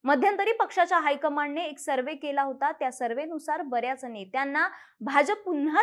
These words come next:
तिकीट देणार नाही आणि गुजरातचा पॅटर्न महाराष्ट्रात लागू करेल असं सांगण्यात येत होतं. मात्र भाजपने गुजरातमध्ये ज्या पद्धतीने थेट मुख्यमंत्र्यांनाच तिकीट न देण्याचा निर्णय घेतला,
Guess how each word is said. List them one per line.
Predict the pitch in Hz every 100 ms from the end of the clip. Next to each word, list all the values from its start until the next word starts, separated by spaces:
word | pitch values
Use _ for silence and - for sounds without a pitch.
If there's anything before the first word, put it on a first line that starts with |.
| 440
तिकीट | 381 381 320
देणार | 302 277 262
नाही | 247 254 320
आणि | 247 262
गुजरातचा | 240 240 262 247 247
पॅटर्न | 226 202 262 311
महाराष्ट्रात | 269 220 220 220 220 214
लागू | 185 220 294
करेल | 285 262 330 - _
असं | 247 262
सांगण्यात | 381 339 233 202 202
येत | 180
होतं. | 190 190 180
मात्र | 202 240
भाजपने | 233 226 269 381 302 302 330 - _
गुजरातमध्ये | 240 302 320 415 415 370 392
ज्या | 381 359
पद्धतीने | 320 254 294 311 311 311
थेट | 294 294
मुख्यमंत्र्यांनाच | 277 254 277 277 254 262 277 339
तिकीट | - 285 269 247
न | 247
देण्याचा | 294 262 240 240 247
निर्णय | 233 208 208 202
घेतला, | 247 285 269 220